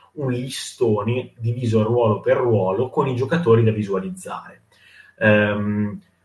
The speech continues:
solitamente questo qui, questo processo qua, eh, io adesso parlo di quello che farò d'estate, quindi, eh, come cominciare proprio dagli inizi, eh, dagli inizi del, eh, da, da un anno prima quasi per valutare i giocatori. Quindi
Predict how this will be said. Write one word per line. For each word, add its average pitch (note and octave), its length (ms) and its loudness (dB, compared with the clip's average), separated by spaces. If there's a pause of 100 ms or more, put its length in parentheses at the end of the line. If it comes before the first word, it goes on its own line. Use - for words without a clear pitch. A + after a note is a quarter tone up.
solitamente B2+ 1000 2
questo B2 280 2
qui, E3 240 4
questo D#3 260 4
processo B2 380 0
qua, C3 480 4
eh, A2 80 6
io A#2 120 4
adesso A#2+ 280 2
parlo A2 260 4
di A2 140 4
quello A2+ 180 2
che A2 100 0
farò A2 220 2
d'estate, G#2 800 -6 (360)
quindi, G#2+ 420 4 (200)
eh, - 180 -8
come B2+ 200 -2
cominciare A#2+ 440 2
proprio A#2+ 540 6
dagli A#2+ 340 0
inizi, B2+ 840 -6
eh, G#2+ 260 0
dagli A2+ 240 4
inizi A#2+ 340 -2
del, A2 400 6 (360)
eh, G2 280 -2
da, A2 120 2
da A#2 140 4
un A#2 120 4
anno C3 280 4
prima B2+ 360 0
quasi A2+ 240 6
per A2 120 4
valutare G#2 380 2
i G2+ 40 -8
giocatori. F#2 520 -10 (380)
Quindi A#2 420 6